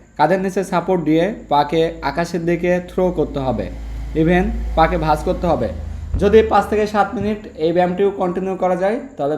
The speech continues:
ভেরিকেজ ভেইনের ব্লাড প্রেশার কমে যাবে, সেই সাথে ব্যথা অনেকটা কমে যাবে। So যাদের ব্যথা অনুভূত হবে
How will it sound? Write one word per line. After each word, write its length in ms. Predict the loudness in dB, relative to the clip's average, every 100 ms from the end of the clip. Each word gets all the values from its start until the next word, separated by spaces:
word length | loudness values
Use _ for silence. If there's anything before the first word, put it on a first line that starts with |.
| -2
ভেরিকেজ 320 | -2 -2 -4 -2
ভেইনের 320 | -2 0 -2 -6 -18 -20 -8 2
ব্লাড 200 | 4 4 2
প্রেশার 320 | 0 2 0 0
কমে 180 | -2 0
যাবে, 200 | 0 0 -2 -4
সেই 140 | -4 -2
সাথে 180 | -2 0 -2 0
ব্যথা 220 | 0 2 0
অনেকটা 260 | 0 -2 -4 -4
কমে 160 | -2 -4
যাবে। 160 | -6 -12 -18 _ _ -2
So 60 | 2 4
যাদের 200 | 2 6
ব্যথা 240 | 4 4 2 2
অনুভূত 280 | 2 0 0 0
হবে 180 | 2